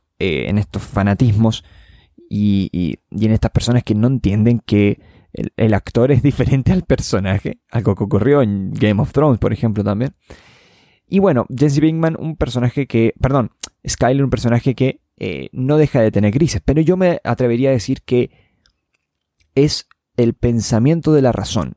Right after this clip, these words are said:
en la serie, es el pensamiento lógico. Tiene, tiene sus puntos bajos, tiene sus decisiones incorrectas, como ser infiel a Walter,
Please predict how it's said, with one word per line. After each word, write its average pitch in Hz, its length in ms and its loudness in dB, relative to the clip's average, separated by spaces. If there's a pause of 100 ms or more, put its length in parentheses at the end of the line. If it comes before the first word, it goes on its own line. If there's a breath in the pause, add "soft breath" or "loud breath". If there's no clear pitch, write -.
(100)
en 90 120 -8
la 90 80 -10
serie, - 380 -18
es - 200 -4
el 135 80 -2
pensamiento 117 640 0
lógico. 87 600 -2 (800 soft breath)
Tiene, 175 580 2 (100)
tiene 170 240 2
sus 143 240 0 (280)
puntos 156 320 2
bajos, 151 480 -2
tiene 143 220 2
sus 139 160 0
decisiones 131 520 -2
incorrectas, 131 720 -2
como 90 440 -8
ser 110 200 -2
infiel 117 420 0
a 101 60 0
Walter, 104 480 0